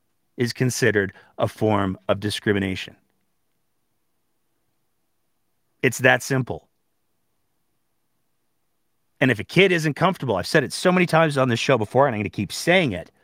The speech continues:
if a kid isn't comfortable having that conversation with their parents about who they are,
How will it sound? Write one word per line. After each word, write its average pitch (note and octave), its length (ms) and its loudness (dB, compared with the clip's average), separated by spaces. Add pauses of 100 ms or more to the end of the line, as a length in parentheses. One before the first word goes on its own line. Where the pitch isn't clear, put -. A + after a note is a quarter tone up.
(460)
if C3 100 -2
a A#2+ 60 -4
kid G3+ 360 2
isn't E3 300 -2
comfortable C3+ 480 -2 (220)
having E3+ 360 2
that D#3 240 2
conversation C#3+ 880 0 (260)
with E3+ 200 0
their F3+ 180 4
parents C#3 540 0 (220)
about A2+ 340 4
who G#3+ 420 2
they D#3+ 360 2
are, G2 560 0